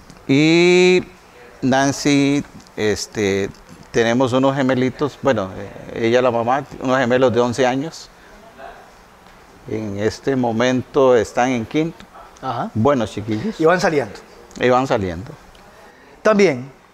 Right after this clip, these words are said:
Speaker 2: eh, fruto de esa relación nace, eh, un, un muchacho, digo muchacho porque va a ser un muchacho para siempre.
Speaker 1: Ah, sí.
Speaker 2: Hablo de Gilbert,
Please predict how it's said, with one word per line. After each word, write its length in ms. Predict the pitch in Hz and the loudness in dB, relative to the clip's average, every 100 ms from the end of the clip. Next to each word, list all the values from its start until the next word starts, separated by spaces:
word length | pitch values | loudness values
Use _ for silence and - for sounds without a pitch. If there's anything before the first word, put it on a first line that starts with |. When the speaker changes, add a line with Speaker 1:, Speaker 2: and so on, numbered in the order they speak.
| _ _ - - - | _ _ -20 -20 0
Speaker 2:
eh, 400 | 156 156 156 151 - - | 6 8 6 4 -6 -2
fruto 420 | 165 185 202 190 | 4 4 6 4
de 80 | 185 | 4
esa 140 | 196 | 2
relación 540 | 185 196 185 180 175 | 2 2 4 4 4
nace, 560 | 175 165 160 196 208 208 - | 2 2 4 2 2 -2 -10
eh, 500 | 151 143 139 131 123 117 113 - - _ - - - | -2 0 0 -2 -6 -10 -16 -20 -20 _ -20 -16 -8
un, 160 | 151 | -6
un 280 | 165 170 180 | -4 -4 -2
muchacho, 560 | 196 - 165 - 214 240 _ _ _ - | 0 2 0 0 -6 -6 _ _ _ -14
digo 200 | 139 160 | -2 0
muchacho 400 | 190 190 170 151 190 | 2 2 2 0 -2
porque 220 | 147 135 - _ _ - - - - | -4 -6 -8 _ _ -20 -20 -20 -2
va 80 | 143 | 0
a 40 | 165 | 2
ser 160 | 185 | 2
un 100 | 190 | 2
muchacho 340 | 185 180 170 180 | 2 0 0 2
para 200 | 165 131 | 2 2
siempre. 420 | 175 151 113 - - _ _ _ - | 0 -2 -8 -16 -20 _ _ _ -6
Speaker 1:
Ah, 140 | - 190 | -2 -2
sí. 280 | - 107 104 | -2 -4 2
Speaker 2:
Hablo 240 | 147 180 190 | 2 4 4
de 120 | 143 | 4
Gilbert, 360 | 160 123 107 | 0 -2 -10